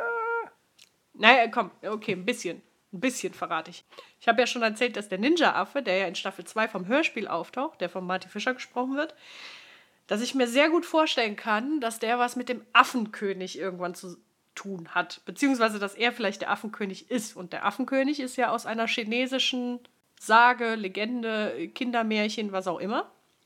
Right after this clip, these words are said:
Auf jeden Fall, ähm, dadurch, dass ich ja auch asiatische Wurzeln hab, fänd ich es halt unwahrscheinlich toll, wenn irgendwann in der Story auch so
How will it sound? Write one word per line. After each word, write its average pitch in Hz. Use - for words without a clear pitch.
Auf 196
jeden 311
Fall, 302
ähm, 254
dadurch, 240
dass 214
ich 220
ja 208
auch -
asiatische 196
Wurzeln 208
hab, 226
fänd 220
ich 214
es 208
halt 202
unwahrscheinlich 240
toll, 220
wenn 202
irgendwann 208
in 196
der 190
Story 185
auch 180
so 175